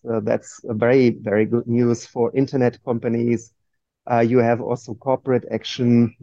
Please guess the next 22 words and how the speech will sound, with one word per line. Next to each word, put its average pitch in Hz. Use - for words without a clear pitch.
um, 113
uh, 117
that's 110
going 117
on. 113
So, 120
um, 120
I 135
think 175
sentiment 147
is 127
now 120
improving, 139
not 139
on, 123
only 131
on 117
the 113
basis 117
of, 110
you 113
know, 107